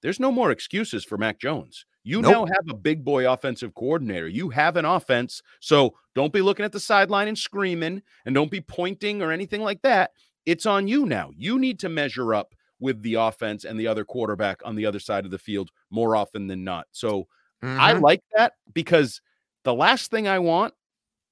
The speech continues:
Speaker 1: going into twenty twenty-four
Speaker 2: Mm-hmm.
Speaker 1: is to still have questions about quarterback. I'd
Speaker 2: We
Speaker 1: like to know
Speaker 2: shouldn't have
Speaker 1: one way or
Speaker 2: had
Speaker 1: the
Speaker 2: him
Speaker 1: other.
Speaker 2: going into twenty twenty-three, dude. And I, by the
Speaker 1: Okay.
Speaker 2: way, I am
Speaker 1: Yeah.
Speaker 2: loving,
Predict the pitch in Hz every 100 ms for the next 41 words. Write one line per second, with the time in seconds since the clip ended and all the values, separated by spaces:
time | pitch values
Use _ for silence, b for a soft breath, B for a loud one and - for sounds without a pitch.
0 | 127 147 147 139 143 135 131 - 147 147
1 | 139 135 - 135 131 131 107 - - 131
2 | 190 262 269 _ _ - 120 120 135 139
3 | 185 - 156 147 147 - 143 135 135 120
4 | 120 113 - 123 95 76 67 _ _ _
5 | 147 175 165 - 214 226 185 175 190 208
6 | 202 156 190 190 185 175 - 170 175 156
7 | 156 160 147 165 175 143 104 107 110 113
8 | 107 107 101 117 117 113 107 95 104 110
9 | 101 98 95 98 B B - 104 110 117
10 | 131 127 117 101